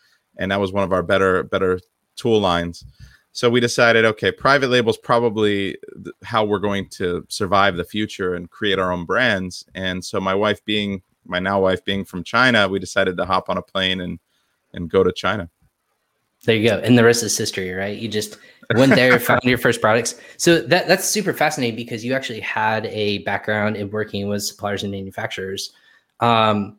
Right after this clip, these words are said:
Speaker 2: how did that, how was it easy? Was it easy to transition over to either inventing or becoming that, finding that product niche and then kind of applying,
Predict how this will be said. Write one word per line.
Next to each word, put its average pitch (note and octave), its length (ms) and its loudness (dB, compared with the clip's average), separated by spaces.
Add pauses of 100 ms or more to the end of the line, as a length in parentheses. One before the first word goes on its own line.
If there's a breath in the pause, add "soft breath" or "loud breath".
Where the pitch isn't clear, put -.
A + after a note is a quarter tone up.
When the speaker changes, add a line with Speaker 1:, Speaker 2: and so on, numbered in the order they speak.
(120)
Speaker 2:
how D#3 120 0
did D#3 140 4
that, B2+ 500 2
how - 140 -2
was C#3 140 2
it B2 260 -2
easy? A2+ 340 -8
Was B2 140 0
it A#2 80 -6
easy A2+ 240 -6
to A2+ 100 -6
transition G#2+ 540 -6
over G#2+ 200 -6
to G#2 540 -2 (720)
either A#2 240 2
inventing G#2+ 680 0
or G#2+ 280 0
becoming G#2 540 -2
that, G2 440 -2 (440)
finding A2 280 2
that G#2 180 -2
product G2+ 380 -2
niche G2+ 380 -2
and G2+ 140 0
then G2 300 -4
kind G#2 180 -6
of F#2+ 100 -6
applying, G2 680 -4